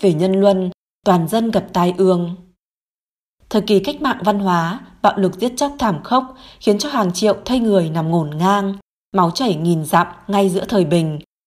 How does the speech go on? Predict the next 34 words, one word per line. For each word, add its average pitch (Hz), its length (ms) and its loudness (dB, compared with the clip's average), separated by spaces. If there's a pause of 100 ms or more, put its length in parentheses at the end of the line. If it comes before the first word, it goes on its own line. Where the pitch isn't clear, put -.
(240)
Vậy - 160 4
nhưng 190 280 2
những 190 140 0
linh 240 160 0
hồn 190 260 2
bị 180 100 -6
cách 277 200 -6
mạng 240 200 -2
văn 180 140 -2
hóa 170 360 -2
gián 170 240 -2
tiếp 285 140 -2
giết 285 180 -6
hại 233 240 0 (100)
còn 170 160 0
nhiều 170 180 0
hơn. 180 460 0 (600)
Tai 196 140 2
họa 190 140 0
đó 165 260 -2
là 208 200 0
rất 175 240 -4
lớn, 170 340 0 (340)
thậm 202 160 0
chí 202 280 0
còn 208 180 -2
nặng 190 140 -2
hơn 254 220 -6
cả 180 320 -2
cuộc - 180 -8
thảm 160 180 -4
sát 269 340 -6
của 190 100 0
Stalin. 180 640 0